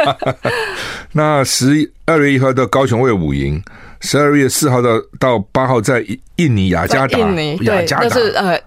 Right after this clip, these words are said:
Speaker 2: 呃，印尼的斯坦威，
Speaker 1: 哦。
Speaker 2: 他们年度最大的一，
Speaker 1: 哦，
Speaker 2: 一个活动。
Speaker 1: 斯坦威，哦，是。
Speaker 2: 嗯。
Speaker 1: 然后呢，二零二四年新年，农历新年，是农历新年吗？不是农历新年，就，呃，是新，阳历新年。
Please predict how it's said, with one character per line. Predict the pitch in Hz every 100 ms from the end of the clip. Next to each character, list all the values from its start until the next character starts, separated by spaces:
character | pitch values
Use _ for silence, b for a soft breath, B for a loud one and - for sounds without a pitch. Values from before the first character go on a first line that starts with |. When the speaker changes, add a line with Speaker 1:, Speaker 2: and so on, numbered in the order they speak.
| -
Speaker 2:
呃， | 208 175 160 151 113 -
印 | 247 202
尼 | 165
的 | 165 165
斯 | - 170
坦 | - 139 151
威， | 165 160 170 B B
Speaker 1:
哦。 | 175
Speaker 2:
他 | 196
们 | 175
年 | 175 170
度 | 196 190
最 | - 190 160
大 | 185 156
的 | 147
一， | 165 165
Speaker 1:
哦， |
Speaker 2:
一 | - -
个 |
活 | 92
动。 | -
Speaker 1:
斯 | -
坦 | 92
威， | 90
哦， | 82 147 - 69
是。 | - 185
Speaker 2:
嗯。 | 170 151 160 B B B B
Speaker 1:
然 | 98 107 131
后 | 143
呢， | 120 113 113 - -
二 | 156
零 | 123 120
二 | 156
四 | 135 131
年 | 107 104
新 | - 180 180
年， | 156 95 95 -
农 | - 113 143
历 | 151
新 | 147 139
年， | 101 90
是 | - 131 -
农 | 95 98
历 | 113
新 | 104
年 | 85 67
吗？ | 90 85
不 | 123
是 | - 85
农 | 76
历 | 73
新 | 71
年， | 65 - -
就， | - -
呃， | 107
是 | 98
新， | 127 147 139
阳 | 110 104 143
历 | 110
新 | 113
年。 | 101 64